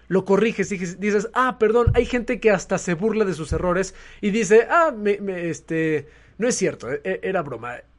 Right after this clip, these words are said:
y cambian la, la perspectiva y dicen lo que es correcto. Yo igual, a veces cuando me equivoco, simplemente digo, corrijo, me corrijo a mí mismo y digo, "Disculpen", y ya está,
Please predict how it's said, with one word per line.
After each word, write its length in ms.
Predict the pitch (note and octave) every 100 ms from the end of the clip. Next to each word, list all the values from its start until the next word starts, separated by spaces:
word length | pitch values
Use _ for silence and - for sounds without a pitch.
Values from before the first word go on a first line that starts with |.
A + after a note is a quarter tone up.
| -
y 100 | C#3+
cambian 420 | - E3+ D#3+ D3+
la, 440 | C#3 A#2+ G#2+ G2 - - - - _ _ _ _ -
la 180 | C3+
perspectiva 640 | - C#3 C3+ - A#3 A#3 A3+ - -
y 140 | D#3+
dicen 340 | D3+ D#3 E3+ C#3+
lo 100 | C3+
que 220 | D3 C3+
es 140 | D3
correcto. 520 | - C#3+ A#2+ A2+ - - - - -
Yo 160 | A3
igual, 300 | B3 A#3+ D4 -
a 80 |
veces 240 | D#3+ E3+ F3+
cuando 300 | F3+ E3 E3
me 100 | E3+
equivoco, 420 | - G#3+ G#3 G#3+
simplemente 600 | G#3+ F#3 F#3+ F3+ F3 E3+
digo, 320 | E3+ D3+ C3 - - - _ _ _
corrijo, 560 | - E3 F3+ F#3 A3 -
me 160 | E3+
corrijo 340 | - D3 D#3+ F#3
a 20 |
mí 100 | G#3+
mismo 340 | B3 G#3 A#3+ A#3
y 60 |
digo, 260 | E3 E3+ D#3
"Disculpen", 640 | D#3 - A#3 G#3 - - - _ -
y 80 |
ya 100 | D#3+
está, 320 | A#3 C4 C4+